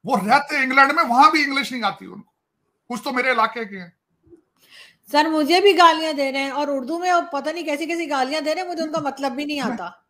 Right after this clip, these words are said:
Speaker 2: कि क्या बोल रहे हैं।
Speaker 1: नहीं, मतलब की नहीं बात, मेरी समझ से ये बाहर है। और तुम ना खाने के लिए, तुम खुद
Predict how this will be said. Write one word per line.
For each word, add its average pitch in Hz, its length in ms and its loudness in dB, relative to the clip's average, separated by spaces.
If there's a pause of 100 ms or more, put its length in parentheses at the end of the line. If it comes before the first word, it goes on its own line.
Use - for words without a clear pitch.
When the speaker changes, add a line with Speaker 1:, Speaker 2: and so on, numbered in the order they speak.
Speaker 2:
कि 240 80 -12
क्या 262 200 -2
बोल 208 180 -4
रहे 175 100 -14
हैं। - 100 -20 (100)
Speaker 1:
नहीं, 349 140 -4
मतलब 302 540 -4
की 285 80 -10
नहीं 311 120 -10
बात, 180 380 -4 (360)
मेरी 294 340 -2
समझ 277 380 -6
से 247 180 -8
ये 247 120 -4
बाहर 180 500 -2
है। 131 380 -12 (540)
और 277 60 -2
तुम 302 260 -10
ना 277 380 0
खाने 226 380 0
के 269 140 -10
लिए, 254 200 -6
तुम 254 160 -8
खुद - 260 -8